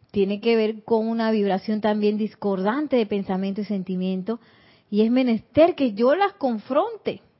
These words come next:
siendo una presencia comandadora, en este caso de paz.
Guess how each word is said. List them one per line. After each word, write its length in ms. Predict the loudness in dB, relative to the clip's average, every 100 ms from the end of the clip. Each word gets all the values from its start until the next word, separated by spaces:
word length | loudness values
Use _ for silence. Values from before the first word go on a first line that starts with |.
| _ _ _ _ _ _ _ _
siendo 280 | 0 0 0
una 160 | -2 -2
presencia 500 | -2 -2 -2 -2 -4 -4
comandadora, 960 | 0 2 2 0 4 4 4 2 0 -8 _ _ _ _ -12
en 120 | -6
este 280 | -4 -4 -4
caso 360 | 0 0 2 0
de 140 | 0
paz. 320 | 0 -4 -6